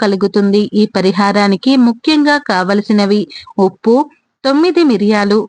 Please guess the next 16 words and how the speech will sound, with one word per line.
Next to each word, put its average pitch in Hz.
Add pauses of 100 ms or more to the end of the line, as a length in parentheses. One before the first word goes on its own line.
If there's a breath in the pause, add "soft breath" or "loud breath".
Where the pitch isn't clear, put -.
(100)
మరియు 196 (140)
తొమ్మిది 196 (100)
వేప 262 (200)
ఆకులు. 202 (560 loud breath)
ఉప్పుకు, 320 (160)
మిరియాలకు 233 (220)
అద్భుతమైన 269 (200)
శక్తులు 220 (140)
ఉంటాయి. 202 (1400 soft breath)
పరిహార 320 (140)
శాస్త్రంలో 208 (120)
వీటిని 202 (140)
రారాజులుగా 240 (100)
చెబుతూ 190 (140)
ఉంటారు. 202 (440 loud breath)
మంగళవారం 285